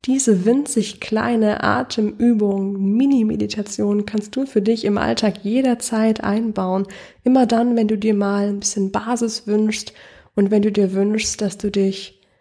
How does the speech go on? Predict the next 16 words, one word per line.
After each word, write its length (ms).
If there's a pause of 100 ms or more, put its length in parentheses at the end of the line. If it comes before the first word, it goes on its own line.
(300)
etwas 920 (1000)
mehr 360
mit 200
dir 140
verbindest, 640
dich 140
mehr 220
ins 180
Gleichgewicht 640
bringst 320
und 120
dich 220
wohler 260
und 160
gelassener 520
fühlst. 500